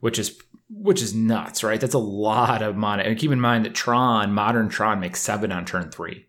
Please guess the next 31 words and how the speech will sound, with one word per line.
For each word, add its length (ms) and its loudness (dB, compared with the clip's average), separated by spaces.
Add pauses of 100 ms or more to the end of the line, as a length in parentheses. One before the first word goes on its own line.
(680)
Uh, 840 0
so 440 0
if 180 -4
you, 160 -2
you 80 0
know, 200 2
that, 200 2
that 140 0
can 100 -4
probably 260 0
reasonably 680 0
hit 180 -6
four 360 0
on 140 2
turn 240 0
two, 440 -2 (340)
um, 640 -2 (500)
three 140 0
to 80 -2
four, 580 0 (220)
and 160 2
then 200 2
you're 120 -4
hitting 240 -4
six 260 -4
and 100 -6
seven 520 0
maybe 420 -2
on 260 -4
turn 280 -6
three. 580 -10